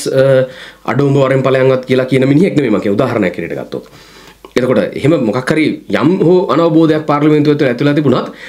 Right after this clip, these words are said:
ඩයනා ඉමිතිහාස බාකිරු වගේ, මාකර් වගේ මිනිහෙක් එක්ක එළිය මෙහෙම එල්ලෙන්න යන්නේ නැහැ. මොකද ඩයනා දන්නවා එහෙම කරලා තේරුමක් නැහැ. මොකද ඉමිතිහාසට මොනවා කිව්වත් ඉමිතිහාස ඇවිලෙන්නේ නැහැ. ඉමිතිහාසට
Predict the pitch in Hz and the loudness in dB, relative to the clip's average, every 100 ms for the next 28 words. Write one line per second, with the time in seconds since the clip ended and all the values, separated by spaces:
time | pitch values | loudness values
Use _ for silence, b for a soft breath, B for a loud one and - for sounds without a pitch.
0 | B 127 147 233 143 160 226 202 175 165 | B -2 0 0 2 2 2 2 0 0
1 | 160 156 151 147 127 120 123 127 131 123 | 0 0 2 0 -2 -2 0 -2 0 0
2 | 123 151 139 127 135 135 - 294 B B | 2 2 4 2 2 -2 -2 -4 B B
3 | B 151 247 208 240 185 214 226 208 156 | B 0 2 4 2 2 2 2 2 4
4 | 160 123 - - 160 156 - B B - | 2 2 -4 0 0 0 -4 B B -4
5 | 151 220 185 226 185 196 226 240 240 233 | -2 0 0 2 2 2 2 2 2 2
6 | 190 147 120 110 87 117 120 B - 160 | 2 0 0 0 0 0 -2 B 0 2
7 | 160 160 160 170 196 262 254 247 202 220 | 2 0 0 0 2 2 2 2 2 2
8 | 240 208 190 196 220 175 160 185 247 131 | 2 2 2 2 2 2 2 2 2 0
9 | 87 - _ b b - 175 180 156 147 | -2 -8 _ b b 0 2 2 0 0